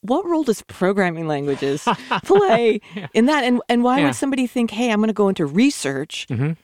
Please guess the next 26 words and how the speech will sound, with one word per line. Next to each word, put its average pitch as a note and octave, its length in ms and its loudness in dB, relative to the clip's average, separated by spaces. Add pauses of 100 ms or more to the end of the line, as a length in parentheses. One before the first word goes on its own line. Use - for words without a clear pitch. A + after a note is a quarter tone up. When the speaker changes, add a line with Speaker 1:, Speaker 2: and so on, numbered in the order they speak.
(120)
Speaker 1:
'Cause G3+ 180 -2
your C4 300 0
organization F#3+ 600 0
is D#3+ 120 -6
called D#3 240 -4
RISE, D#3+ 440 -4
Research G#3 440 -2
in F3 320 0
Software D#3+ 400 -2
Speaker 2:
Research F3 100 0
in F#3 60 0
software, G#3 300 2
Speaker 1:
Engineering. E3+ 200 0
Speaker 2:
yep. C#3+ 120 -4 (180)
So, G3 300 2
yeah, B3 200 -2
so - 160 -2
that's D#3+ 140 0
a F3 40 0
great D3 220 -2
question. A#2+ 340 -4
And C#3+ 160 -2
it F3 120 0
is G#3+ 120 -2
true E3 220 0
that B2 180 -4